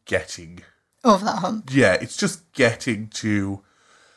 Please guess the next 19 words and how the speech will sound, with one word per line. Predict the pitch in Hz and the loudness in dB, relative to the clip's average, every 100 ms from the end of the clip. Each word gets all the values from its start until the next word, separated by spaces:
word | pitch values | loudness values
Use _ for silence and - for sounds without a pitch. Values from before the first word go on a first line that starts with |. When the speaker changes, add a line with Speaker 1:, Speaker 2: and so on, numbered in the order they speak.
| _ _ | _ _
Speaker 1:
the | 135 | -2
place | - 135 113 - | 2 4 4 2
to | 92 | -2
exercise. | 92 - - 85 80 - | -2 -4 -4 -2 -2 2
'Cause | 214 | 6
I | 220 | 6
can't | 254 269 214 | 8 8 8
exercise | - 135 127 98 101 | 2 0 2 2 2
anywhere. | 87 87 82 - | -4 0 0 4
I | 151 | 6
love | 185 | 6
it | 185 | 4
when | 175 156 | 0 2
people | 135 110 | 0 0
are | 110 | 2
like, | 104 180 | 2 4
"You | 220 | 4
can | 226 | 6
exercise | 156 - - 107 | 4 2 2 2